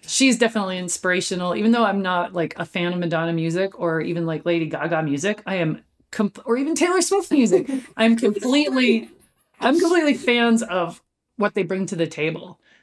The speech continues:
Speaker 1: Like, I watched the Taylor Swift Tiny Desk concert, which, um, I would put that on everybody's to-do list. And I wasn't that interested in <laughs> listening to her songs, I have to admit. It just isn't, like, what I like to listen to.
Speaker 2: Mm-hmm.
Speaker 1: But I was just completely wrapped with all her interstitial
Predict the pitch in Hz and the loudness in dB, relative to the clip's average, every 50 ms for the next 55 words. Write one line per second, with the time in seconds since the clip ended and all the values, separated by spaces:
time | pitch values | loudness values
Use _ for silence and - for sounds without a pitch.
0 | _ _ - 185 175 214 202 196 202 208 - - - 202 - - 202 190 185 185 | _ _ -6 -2 0 0 0 0 0 -2 -2 -4 -6 -6 -6 -2 -2 0 0 -2
1 | 175 - - 185 180 160 - - - 185 180 175 160 160 160 165 - - 180 175 | -4 -4 -4 -4 -4 -4 -6 -6 -6 -4 -2 -2 -2 -2 -4 -4 -4 -6 -4 -4
2 | 180 170 - 196 196 196 - - 170 165 - - - - - - 180 170 160 147 | -4 -4 -4 -2 -2 -2 -2 -4 -4 -6 -6 -10 -14 -14 -14 -10 -8 -6 -6 -6
3 | 151 151 - 170 170 165 160 165 185 175 - 170 165 160 160 160 156 156 156 160 | -6 -8 -6 -6 -6 -4 -4 -6 -6 -4 -2 -2 0 0 -2 -2 -4 -4 -4 -4
4 | 160 160 151 170 170 - - 196 156 170 156 151 165 180 190 - - - _ - | -2 -2 -2 -2 -4 -4 -6 -6 -4 -2 -2 -2 0 -2 -2 -2 -6 -10 _ -20
5 | _ _ _ _ _ _ _ _ _ - 220 247 277 277 320 302 349 339 330 311 | _ _ _ _ _ _ _ _ _ 0 2 4 4 4 4 4 4 4 6 6
6 | 311 311 311 - 285 - 311 277 269 285 254 226 - 294 277 262 302 302 247 - | 4 4 2 0 -2 -2 2 4 4 4 4 4 4 4 6 6 6 4 2 2
7 | 320 277 277 320 - - 220 220 226 247 254 269 247 214 226 226 226 208 196 190 | 2 2 2 2 2 2 2 2 2 2 2 2 2 2 2 0 -2 -2 -2 -2
8 | 190 185 202 214 214 - 208 170 - 190 190 - 190 190 175 180 - 175 165 160 | -2 0 0 0 0 -2 -8 -10 -8 -6 -4 -2 -2 -2 -2 -2 -2 -2 -4 -2
9 | - 170 175 - - - - 156 151 - - - - - 160 165 - - 226 233 | -2 -4 -6 -6 -6 -8 -6 -4 -4 -4 -4 -6 -8 -8 -8 -6 -2 0 0 0
10 | 233 285 294 285 - - 190 185 165 180 170 165 147 147 190 190 - 190 190 185 | 2 0 -2 -2 -4 -6 -8 -8 -6 -8 -8 -6 -4 -2 -2 -2 0 0 0 0
11 | 185 180 156 - 165 - - - 185 170 - - 196 202 196 185 170 147 143 165 | 0 -2 -2 -4 -8 -8 -6 -6 -6 -4 -2 0 0 0 0 -2 -2 -2 -2 -2
12 | 160 180 - - - - - - 180 170 180 170 165 170 165 175 165 170 190 190 | -2 -2 -4 -6 -10 -12 -10 -8 -4 -2 0 0 0 0 0 -2 -4 -4 -4 -4
13 | 175 165 - 170 170 165 - - 175 175 170 - 175 160 156 160 156 160 - | -4 -4 -2 -2 -4 -4 -4 -6 -4 -4 -4 -2 -2 0 0 -2 -4 -6 -10